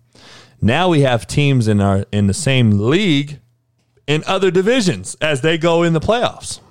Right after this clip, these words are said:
So everybody can get a fucking trophy. It, it's a fucking joke. But anyway,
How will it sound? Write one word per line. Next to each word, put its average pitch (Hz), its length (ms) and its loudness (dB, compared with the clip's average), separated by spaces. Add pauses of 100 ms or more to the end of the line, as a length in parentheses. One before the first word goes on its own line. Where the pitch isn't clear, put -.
So - 280 0
everybody 190 640 0
can 196 120 -4
get 196 120 2
a 185 60 0
fucking 175 340 -2
trophy. 175 500 -2 (1120)
It, 139 260 0
it's 139 200 -2
a 131 100 2
fucking 123 460 -2
joke. 107 420 -2 (240)
But 143 200 0
anyway, 175 500 2